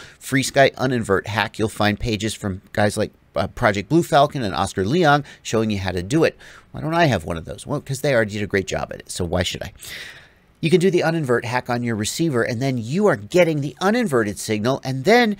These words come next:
you can just feed that uninverted signal to any U A R T on your flight controller, even if it's an F four.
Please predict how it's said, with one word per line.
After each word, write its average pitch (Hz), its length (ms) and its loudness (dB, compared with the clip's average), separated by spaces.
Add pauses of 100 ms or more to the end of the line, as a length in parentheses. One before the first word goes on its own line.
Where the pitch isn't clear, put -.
(140)
you 156 140 -4
can 185 100 -4
just 170 240 0
feed 220 380 -2
that 175 180 4
uninverted 151 560 0
signal 165 320 -4
to - 160 -4 (140)
any 220 260 2
U 196 360 2
A - 20 10
R 131 160 6
T - 80 -16 (280)
on 160 280 2
your 160 340 2 (300)
flight 202 300 2
controller, 117 520 0
even 175 240 -2
if 165 100 -6
it's - 140 -6
an 120 80 -6
F 131 160 -4
four. 175 540 -2